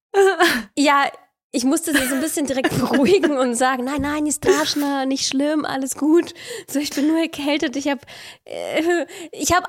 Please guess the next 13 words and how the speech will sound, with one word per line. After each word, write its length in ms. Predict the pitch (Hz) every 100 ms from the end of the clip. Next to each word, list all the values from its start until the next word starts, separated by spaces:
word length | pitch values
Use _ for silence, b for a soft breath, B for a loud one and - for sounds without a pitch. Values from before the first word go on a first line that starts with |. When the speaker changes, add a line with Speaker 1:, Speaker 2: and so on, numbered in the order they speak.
| 330
Speaker 2:
alles 180 | 415 349
auch 120 | 339
ein 80 | 320
bisschen 240 | 370 359
runtergespielt. 840 | 277 370 392 320 - - 302 320 339
Ich 60 |
hab 80 | 302
auch 120 | 277
nicht 200 | 285 349
gesagt, 340 | 269 262 294 294
dass 160 | 285 -
ich 160 | -
irgendwie 480 | 254 - 254 240